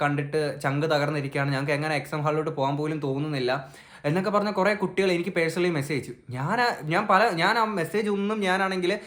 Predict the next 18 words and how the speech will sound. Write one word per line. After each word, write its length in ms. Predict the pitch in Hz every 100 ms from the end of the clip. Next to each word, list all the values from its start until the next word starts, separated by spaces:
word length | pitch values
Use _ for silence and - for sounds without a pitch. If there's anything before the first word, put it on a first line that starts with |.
| - 165
ഇവിടെ 140 | 175 190
നമ്മുടെ 180 | 180 185 170
റിക്വസ്റ്റിൽ 340 | 165 185 208 196
വന്ന് 120 | 190
കിടക്കുകയാണ്, 280 | 165 156 147 160
ഞാൻ 80 | 185
അതൊന്നും 320 | 180 185 202 160
അക്സെപ്റ്റ് 280 | - 180 196
ചെയ്യാൻ 120 | 196 175
പോയില്ല. 160 | 160 147
കാര്യം 180 | 175 208
ഞാൻ 80 | 226 208
എന്ത് 160 | 220 233
മറുപടി 220 | 226 226 220
അവരുടെ 120 | 214
അടുത്ത് 120 | 214 208
പറയാ? 200 | 202 202 - - _ _ -
എന്താ 220 | 165 220